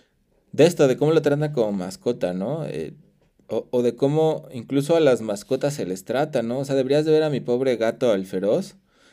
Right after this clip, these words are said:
Tiene una paciencia infinita con mi hija. Porque lo agarra, lo viste, lo cambia, lo abraza, o sea, le,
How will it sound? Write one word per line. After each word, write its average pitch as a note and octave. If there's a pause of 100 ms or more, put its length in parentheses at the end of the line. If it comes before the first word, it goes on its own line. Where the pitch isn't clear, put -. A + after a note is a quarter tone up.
(160)
Tiene E3
una F3+
paciencia C#3
infinita B2
con G#2
mi G#2
hija. C#3 (640)
Porque G#2
lo A2+
agarra, B2+
lo G#2+
viste, A#2+
lo G#2
cambia, A#2 (240)
lo G#2+
abraza, A2+ (120)
o A#2+
sea, C3
le, B2+